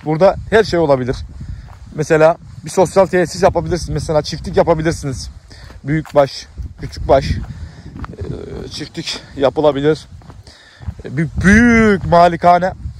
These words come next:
yapabilirsiniz. Ha, ceviz furyası vardı bir ara. Çok ceviz, ceviz, ceviz, ceviz. O üç sene önce kaldı. Şu an hiç, e,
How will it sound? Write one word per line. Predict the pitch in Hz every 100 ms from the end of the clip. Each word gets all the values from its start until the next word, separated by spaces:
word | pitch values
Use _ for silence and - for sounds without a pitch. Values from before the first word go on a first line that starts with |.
| -
yapabilirsiniz. | 175 135 175 151 143 - - - - - - - - - -
Ha, | 139 139
ceviz | 170 240 247
furyası | 233 240 226 240
vardı | 180 147
bir | 170
ara. | 160
Çok | 143 151
ceviz, | 165 175 160
ceviz, | 170 175 151
ceviz, | 170 175
ceviz. | 170 190 -
O | 175 185
üç | 185
sene | 190 175
önce | 165 156
kaldı. | 156 131 -
Şu | 180
an | 156 - - - - - - -
hiç, | 175
e, | -